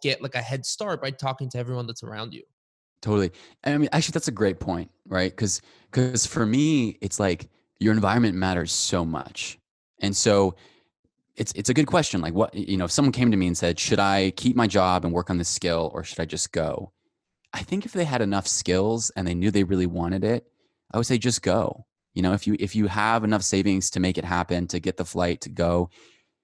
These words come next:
Speaker 2: 'Cause the other thing is that it's like, you know, you have to decide if it's something you even want, right? Like, if you're in that environment and you're inspired by the people you, around you, and you're,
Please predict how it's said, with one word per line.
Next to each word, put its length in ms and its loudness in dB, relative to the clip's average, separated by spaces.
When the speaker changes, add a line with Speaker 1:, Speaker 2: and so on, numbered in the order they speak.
Speaker 2:
'Cause 120 0
the 60 4
other 120 2
thing 140 0
is 80 0
that 200 2
it's 180 -2
like, 220 2
you 120 -10
know, 60 2
you 100 2
have 140 0
to 80 0
decide 460 0
if 200 -2
it's 160 -8
something 360 0
you 140 0
even 280 -4
want, 480 -4
right? 220 -2
Like, 220 -6
if 180 -6
you're 220 2
in 200 -2
that 160 0
environment 640 0
and 80 -2
you're 100 -4
inspired 460 -2
by 120 2
the 80 -4
people 260 -6
you, 260 -4
around 520 0
you, 200 4
and 100 0
you're, 320 -4